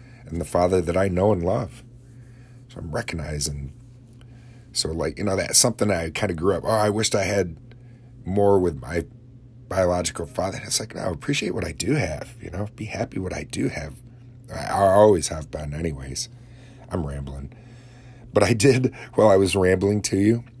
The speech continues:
which is normal, I, um, looked up Frederick K-, Koenig, K O E N I G, c-, just 'cause I'm curious. I'm like, "Well, he wrote that awesome quote.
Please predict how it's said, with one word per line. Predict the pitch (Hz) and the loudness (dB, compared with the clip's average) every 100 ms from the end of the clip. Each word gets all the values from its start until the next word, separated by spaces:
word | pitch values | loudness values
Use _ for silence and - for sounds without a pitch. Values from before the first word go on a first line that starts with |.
| - - | -18 -6
which | 85 - | -4 -2
is | 80 73 | -4 -4
normal, | 73 73 82 - - - - - - - - - - - - - | -4 -4 -6 -8 -18 -20 -20 -20 -20 -20 -20 -20 -20 -20 -20 0
I, | 92 87 | 4 6
um, | 85 80 78 73 - - | 4 2 0 -6 -10 -4
looked | 90 - | -2 0
up | 85 - | -4 -4
Frederick | - 85 78 85 85 - - - - - - - - - - - - - - - - - - - - - - - | -6 -4 0 0 -2 -8 -20 -20 -20 -20 -20 -20 -20 -20 -20 -20 -20 -20 -20 -20 -20 -20 -20 -20 -20 -20 -20 -10
K-, | - - - - - | -8 -8 -14 -20 -12
Koenig, | - 110 110 73 71 - - - - - | -2 0 0 -2 -10 -16 -18 -20 -20 -14
K | - 95 101 107 95 | -8 -2 -2 0 0
O | 95 82 | 0 0
E | - 85 87 - | -4 -4 -4 -6
N | 85 82 73 | -6 -6 -8
I | 80 73 | -10 -8
G, | - 80 73 64 - | -8 -8 -10 -14 -14
c-, | - | -12
just | 104 - - | -6 -4 -4
'cause | 113 | -4
I'm | 107 80 | -4 -6
curious. | - 101 147 73 - - | -4 -2 -2 -2 -4 -6
I'm | 80 | -8
like, | 82 - | -8 -4
"Well, | 82 - - | -6 -6 -6
he | 110 | -4
wrote | 120 73 | -4 -4
that | 82 80 | -6 -4
awesome | 95 - | -4 -6
quote. | 120 - - | -4 -4 -4